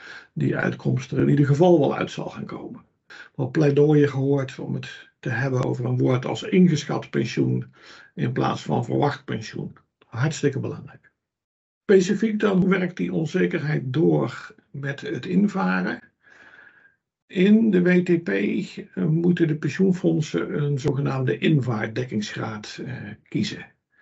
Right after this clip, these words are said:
Die invaardekkingsgraad, eh, dat is als, als alle, eh, rendementen precies op verwachting uitkomen, dan kom je precies op dat punt uit en dan weet je van tevoren precies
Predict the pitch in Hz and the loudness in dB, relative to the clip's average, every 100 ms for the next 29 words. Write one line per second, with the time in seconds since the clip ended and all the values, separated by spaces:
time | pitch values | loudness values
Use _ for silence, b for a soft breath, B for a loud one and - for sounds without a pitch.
0 | b b b b b b - 135 - 202 | b b b b b b -2 0 4 6
1 | 214 190 190 175 180 175 - - 165 170 | 8 6 4 2 2 0 -2 -4 -4 -6
2 | - - 185 - - - 131 135 165 - | -8 -12 -10 -6 -6 -6 -4 -4 -2 -2
3 | 143 - - 127 143 - 151 170 135 117 | -4 -4 -4 -2 -2 -2 2 2 2 -2
4 | - - 143 127 139 131 143 143 131 131 | -10 -10 -8 -4 -4 -2 -2 -2 -2 -2
5 | 147 180 143 131 143 139 - - 135 208 | 0 2 0 -2 -4 -4 -4 -4 -2 -2
6 | 208 196 185 180 185 180 B B B B | 0 2 4 4 2 -2 B B B B
7 | B 143 165 143 127 123 127 - 175 151 | B -4 0 0 0 -2 -4 0 0 0
8 | 127 135 - 180 170 175 - - 143 - | -4 -6 0 4 4 4 -6 -8 -6 -6
9 | - - - 64 - 65 - - - 120 | -8 -14 -8 -6 -6 -4 -4 -4 -4 -6
10 | - 113 131 123 113 - 110 - 95 - | -6 -2 0 0 -2 -6 -8 -6 -6 -6
11 | - - | -10 -12